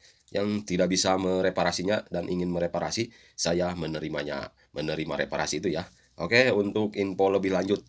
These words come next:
kalian bisa lihat di deskripsi video atau deskripsi channel, ya, untuk info lengkapnya. Oke, dan saya akan memperbaiki topi ini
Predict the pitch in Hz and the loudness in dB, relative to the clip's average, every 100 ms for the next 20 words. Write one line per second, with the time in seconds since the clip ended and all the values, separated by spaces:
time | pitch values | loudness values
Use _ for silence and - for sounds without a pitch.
0 | - 80 85 87 85 85 85 82 87 101 | -2 2 2 2 2 2 2 2 2 2
1 | 113 113 104 104 104 - - - - 87 | 0 0 4 4 2 -6 -16 -14 0 2
2 | - 85 - 80 82 82 71 71 76 78 | 2 0 -4 -4 -2 0 -2 -4 -6 -4
3 | 78 85 127 - 143 - 135 165 147 123 | -4 0 0 0 -2 -2 0 2 2 2
4 | 156 - - - - - 113 113 110 110 | 0 -2 -20 -20 -20 -8 -6 -6 -6 0
5 | 107 107 104 101 101 87 - - 127 160 | 4 4 4 0 -2 -2 -4 0 2 2
6 | - _ _ _ _ _ _ _ _ - | -2 _ _ _ _ _ _ _ _ -20
7 | - - - 95 104 117 113 107 101 95 | -20 -20 -10 -2 2 4 4 2 2 0
8 | 92 92 92 85 82 82 | 0 0 -2 -6 -6 -6